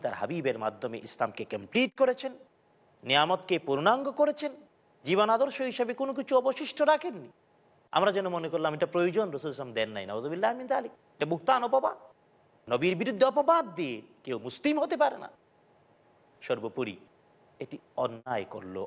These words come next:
অযাচিত কাজ করলো, তাকে যদি বাধ্যতামূলক কোনো কবিরা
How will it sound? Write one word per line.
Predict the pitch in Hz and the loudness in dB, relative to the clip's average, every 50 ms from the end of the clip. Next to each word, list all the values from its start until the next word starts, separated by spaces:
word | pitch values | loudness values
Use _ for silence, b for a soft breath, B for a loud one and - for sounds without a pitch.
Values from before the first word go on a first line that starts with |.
| - - 113 | -6 -4 -4
অযাচিত | 107 - 123 120 117 110 - 117 - 110 98 - | -2 2 2 2 2 0 -4 -10 -12 -10 -6 -2
কাজ | 107 92 87 - - - | -2 -2 -2 -4 -10 -12
করলো, | 104 90 90 90 87 82 - _ _ _ _ _ _ _ _ _ - | -12 -12 -10 -10 -12 -12 -12 _ _ _ _ _ _ _ _ _ -6
তাকে | 110 98 - 104 101 | -6 -4 -4 -6 -8
যদি | 104 107 85 104 | -6 -2 2 2
বাধ্যতামূলক | 104 - - - 160 165 185 202 196 220 226 240 226 - | 2 2 0 -2 0 2 4 4 2 2 0 -2 -2 -2
কোনো | 254 247 247 247 254 | -6 -8 -6 -2 -2
কবিরা | 254 247 285 285 294 | 0 0 4 2 2